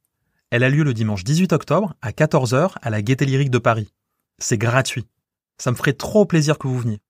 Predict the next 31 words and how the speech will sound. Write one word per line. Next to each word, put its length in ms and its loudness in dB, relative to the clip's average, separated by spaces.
En 100 0
plus, 400 -2
à 80 -6
la 100 -2
fin 160 -2
de 60 0
l'écoute, 440 -4
vous 140 -6
pourrez 180 2
me 80 4
poser 240 4
toutes 320 -2
les 140 -2
questions 280 0
que 80 0
vous 60 0
voulez. 300 -4
Alors, 380 2
si 180 -2
vous 100 2
êtes 80 4
sur 160 0
Paris 280 2
le 120 0
dix-huit 240 -4
octobre, 480 -2
venez. 420 2
Les 100 0
places 200 0
sont 120 2
limitées 500 2